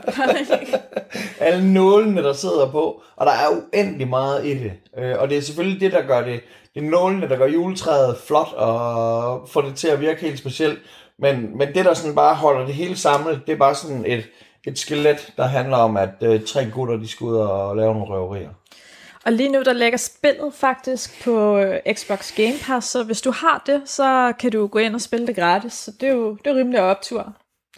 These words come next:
Speaker 1: Altså,
Speaker 2: Ja.
Speaker 1: det er jo et fantastisk spil. Jeg tror også, Red Dead Redemption, øh, ligger der.
Speaker 2: Ja.
Speaker 1: Toeren. Mm.
Speaker 2: Altså, jeg vil sige, før omtalt, øh, Beans, øh,
Speaker 1: Ja.
Speaker 2: Bino, der, der lige blandede sig i chatten. Altså, han var i hvert fald en af dem, som der spillede det her meget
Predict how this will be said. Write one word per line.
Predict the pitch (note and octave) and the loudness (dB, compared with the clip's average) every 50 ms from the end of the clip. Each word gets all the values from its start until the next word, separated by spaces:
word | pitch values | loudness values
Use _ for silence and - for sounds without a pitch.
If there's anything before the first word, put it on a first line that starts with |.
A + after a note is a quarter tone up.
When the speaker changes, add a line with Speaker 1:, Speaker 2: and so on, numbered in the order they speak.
| _ - | _ 0
Speaker 1:
Altså, | - G3+ G3+ G3+ | 2 4 4 4
Speaker 2:
Ja. | G3 G3 G3 - - | 2 0 -4 -10 -6
Speaker 1:
det | - | -2
er | A3+ | -2
jo | A3+ | 0
et | G#3+ | 0
fantastisk | G3+ - G3+ G3+ G3+ A3+ G#3 G#3 - - A3+ - | 0 0 -2 0 2 2 2 0 0 -6 -12 -8
spil. | - - A3 A3+ A#3 | -6 -6 -6 -4 -4
Jeg | G3 A#3 | -6 -6
tror | A#3 - C4 B3 A#3 | -2 0 2 4 4
også, | A#3 A#3 - C4 | 2 2 0 -2
Red | B3 B3 - | -2 -2 -4
Dead | A#3 A3 - A3 | -6 -6 -6 -8
Redemption, | G#3 - G#3+ G#3+ G#3+ G#3+ - B3 A#3 A#3 _ _ _ _ _ - | -8 -4 -4 -4 -4 -6 -8 -10 -10 -12 _ _ _ _ _ -8
øh, | A3+ A3 G#3+ G#3 G#3 | -6 -4 -4 -4 -4
ligger | G#3+ G#3+ G#3+ G#3+ A3 | -4 -4 -2 -2 -2
der. | A3 A3 A3+ - _ _ - | -4 -6 -8 -14 _ _ -2
Speaker 2:
Ja. | - - | 0 0
Speaker 1:
Toeren. | C4 B3 B3 B3 A#3+ - - _ _ _ _ | 2 2 0 -2 -4 -6 -14 _ _ _ _
Mm. | - D3 | -8 -6
Speaker 2:
Altså, | D3+ D3 E3+ | -2 0 2
jeg | |
vil | F3+ E3+ | 2 2
sige, | D#3+ F3 | 2 0
før | E3+ - A3 G#3+ | 2 4 4 4
omtalt, | F#3 D#3+ D3 - - E3+ D3+ C#3 C3+ | 4 4 2 2 4 4 4 4 4
øh, | C3 B2+ B2 B2 A#2 A2 - - - _ A#2+ A#2 - | 4 4 6 6 4 2 -2 -10 -16 _ -20 -12 -8
Beans, | E3 F3 F3 F#3 F#3 F#3 F#3 - - - - | -6 -4 -4 -4 -4 -6 -8 -10 -10 -8 -4
øh, | B2 C3 | -2 0
Speaker 1:
Ja. | B3+ B3+ B3 - | 2 2 0 0
Speaker 2:
Bino, | - F3 F3+ F3+ E3+ | -4 -4 -2 0 2
der, | D3 C#3+ C3 A#2+ A2+ A2+ A2+ A2+ A2+ A2+ | 2 4 4 4 4 2 0 -2 -4 -4
der | A#2+ C3 | -6 -6
lige | C3+ C#3+ D3 D3 | -6 -6 -8 -6
blandede | C#3+ D3 C#3 C#3+ D#3 C#3+ | -2 0 0 0 0 -2
sig | - D3 C#3 | -4 -4 -4
i | C3+ | -4
chatten. | B2+ - D#3 C#3+ C3+ C3 A2+ - _ _ _ _ _ _ | -2 0 0 0 0 -2 -6 -12 _ _ _ _ _ _
Altså, | - B2 A#2+ D3 | -6 -4 0 2
han | E3 F3+ F#3+ F#3+ | 2 2 4 4
var | F3 D#3 | 4 4
i | |
hvert | C#3+ C3+ B2+ | 4 2 0
fald | C#3 C#3 D#3 | -2 -2 0
en | D3+ C3+ | 0 0
af | B2 A2+ | 0 2
dem, | B2+ B2+ B2+ C#3 | 2 2 2 2
som | C3+ - C3 A#2 | 0 0 0 0
der | G#2+ A2+ | 0 -4
spillede | A2 - - - C3 C3+ C#3 C3+ C3+ | -8 -8 -4 -4 -4 -4 -4 -6 -6
det | B2+ G#2+ | -6 -6
her | - B2+ C3+ C#3 C#3+ D3 C#3+ | -4 0 2 4 4 4 4
meget | B2+ G2 F#2 F2+ E2+ | 2 2 0 0 0